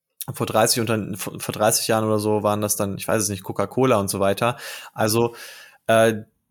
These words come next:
die Wirtschaft verändert sich einfach und es werden halt immer wieder andere Unternehmen die größten Unternehmen und genauso wird Apple irgendwann auch einfach untergehen. Also das, es wird, irgendwann wird der Punkt kommen, wo es halt einfach ein Unternehmen geben wird,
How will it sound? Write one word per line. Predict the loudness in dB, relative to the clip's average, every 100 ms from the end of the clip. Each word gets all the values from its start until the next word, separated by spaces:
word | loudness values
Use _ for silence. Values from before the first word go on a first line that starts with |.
| -8
die | 0
Wirtschaft | 2 4 2 2
verändert | 2 4 2
sich | 0 0
einfach | -2 -2 -2
und |
es | 2
werden | 2 2
halt | 0
immer | 2 2 4
wieder | 2 2
andere | 2 2
Unternehmen | 2 0 -2 -2 -4
die |
größten | -2 -2 -2 -4
Unternehmen | -6 -4 -2 -4 -2
und | -4 -2
genauso | 2 2 2
wird | -2 0
Apple | -2 0 0
irgendwann | 0 -2 -2 -2
auch | -2
einfach | -6 -6
untergehen. | -4 -4 -2 -2 -4
Also | -4 -4
das, | -2 -2 -2 -6 -20 _ _
es | -4
wird, | -4 -4 -6 -8 _ _ _ _ _ 0
irgendwann | 2 4 4 4 2
wird | 2
der | 0
Punkt | 2 0 0
kommen, | 0 0 0 -2 -6 _ _ -20 -4
wo | -2
es | 0
halt | 0
einfach | 0 -2
ein | -4
Unternehmen | -4 -2 -2 -2 -2 -4
geben | -4 -4 -2
wird, | -2 -2 -6